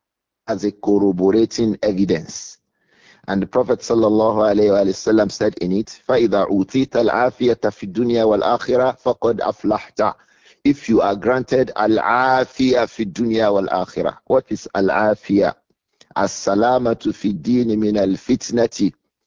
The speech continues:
You are preserved in your deen, away from misguidance, away from innovations,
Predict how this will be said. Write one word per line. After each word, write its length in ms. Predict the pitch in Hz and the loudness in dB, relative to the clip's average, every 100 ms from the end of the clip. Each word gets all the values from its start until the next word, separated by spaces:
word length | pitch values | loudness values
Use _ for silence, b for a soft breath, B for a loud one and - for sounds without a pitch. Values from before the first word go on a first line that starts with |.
| _ _ _ _ _ - | _ _ _ _ _ -2
You 220 | 95 95 | 2 2
are 100 | 92 | 0
preserved 1300 | - 120 113 - 110 131 135 117 95 71 - - - _ | -2 0 0 0 0 0 0 0 -2 -6 -16 -20 -20 _
in 220 | 101 107 | -4 0
your 220 | 104 104 95 | 2 2 0
deen, 680 | 78 110 139 135 107 80 - - | -2 0 4 4 2 -2 -6 0
away 520 | 107 95 117 131 131 | 2 4 4 4 4
from 600 | - - 110 98 90 - _ - | 0 -2 -2 -2 -10 -14 _ -6
misguidance, 1080 | 107 107 82 120 123 120 104 85 - - - _ _ _ _ _ - | -2 -2 -2 0 2 0 -2 -6 -14 -20 -20 _ _ _ _ _ 0
away 540 | 104 98 123 131 131 | 2 4 4 4 2
from 440 | - 110 107 101 - | 0 -2 0 -2 -4
innovations, 1160 | 113 117 117 117 127 120 107 82 - - - | -2 0 0 2 0 -2 -8 -8 -14 -16 -18